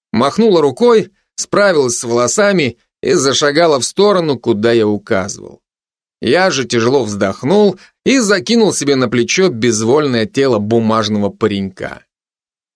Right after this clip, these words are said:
И в этот момент в меня словно врезался грузовик, которым оказался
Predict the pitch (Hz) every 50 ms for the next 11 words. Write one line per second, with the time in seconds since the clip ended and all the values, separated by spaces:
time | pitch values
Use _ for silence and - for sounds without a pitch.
0 | _ _ _ _ _ _ _ _ _ _ - - 123 127 131 135 139 170 180 165
1 | - 147 143 147 147 151 160 180 190 185 151 123 117 - 127 131 143 147 165 175
2 | 185 196 180 143 113 - - - - 143 143 151 165 175 170 170 175 180 180 156
3 | 151 175 175 180 202 202 175 156 143 175 175 - 202 185 156 165 190 208 185 180
4 | 233 240 247 262 226 147 - - - - - 127 - 135 139 139 143 147 143 -
5 | 165 160 156 214 226 214 - - 196 180 135